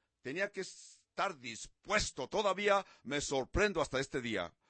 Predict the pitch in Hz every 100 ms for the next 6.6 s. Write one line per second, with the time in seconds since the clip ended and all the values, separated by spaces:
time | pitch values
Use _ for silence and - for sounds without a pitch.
0 | _ _ _ _ - 131 143 139 135 120
1 | 214 156 - - - 120 - 156 127 110
2 | - 214 - 196 220 _ _ _ _ _
3 | _ _ _ - 113 110 - 110 143 -
4 | 120 131 127 117 - _ _ _ _ _
5 | _ _ _ _ 120 123 - 208 - -
6 | 120 185 233 180 196 190